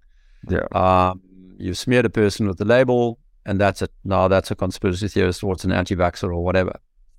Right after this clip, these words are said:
Speaker 2: Uh, anti-vaxxer is another, like, totally stupid, um, slur, you know. I, I, I'm, I'm against the mandating of, uh, covid vaccines, and according to the new definition of an anti-vaxxer, that makes me an anti-vaxxer. But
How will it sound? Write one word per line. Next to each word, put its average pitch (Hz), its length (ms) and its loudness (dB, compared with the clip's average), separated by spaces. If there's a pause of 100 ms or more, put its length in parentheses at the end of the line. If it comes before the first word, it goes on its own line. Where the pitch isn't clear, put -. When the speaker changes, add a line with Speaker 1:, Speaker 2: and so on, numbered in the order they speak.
(500)
Speaker 2:
Uh, 101 160 -4
anti-vaxxer 180 420 0
is 123 100 -4
another, 110 400 2
like, 107 220 -2
totally 156 260 0
stupid, - 480 -6 (360)
um, 90 580 0 (120)
slur, 98 360 0 (120)
you 95 100 -4
know. 87 160 0 (600)
I, 110 140 4 (160)
I, 120 300 2
I'm, 139 120 0
I'm 147 220 2
against 120 400 0
the 104 400 2
mandating 104 640 2
of, 90 240 -8
uh, 90 360 2 (160)
covid 98 260 2
vaccines, 95 540 0
and 95 200 -2
according 104 400 0
to 98 120 -8
the 95 320 2 (320)
new 127 200 2
definition 110 560 2
of 95 280 0
an 101 120 0
anti-vaxxer, 98 640 0
that 95 240 2
makes 95 320 -2
me 104 60 0
an 95 80 2
anti-vaxxer. 92 600 0
But 101 180 2